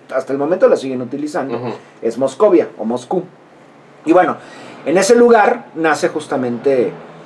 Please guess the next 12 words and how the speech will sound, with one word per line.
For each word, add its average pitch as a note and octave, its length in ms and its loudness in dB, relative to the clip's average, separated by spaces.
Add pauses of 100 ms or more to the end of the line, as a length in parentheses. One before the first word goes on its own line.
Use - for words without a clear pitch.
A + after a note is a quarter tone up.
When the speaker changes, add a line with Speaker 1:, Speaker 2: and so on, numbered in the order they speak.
(140)
Speaker 1:
Iván C#3+ 260 0
cuarto, - 460 2 (500)
Iván A#2+ 240 -2
cuarto C#3+ 240 2
el C3+ 80 -2
Terrible, D#3+ 500 2 (640)
que, B2+ 200 -6
que D3+ 100 0
tiene F3 220 2
tanto D3+ 340 2
sangre, G3+ 720 4
eh, B2 540 -2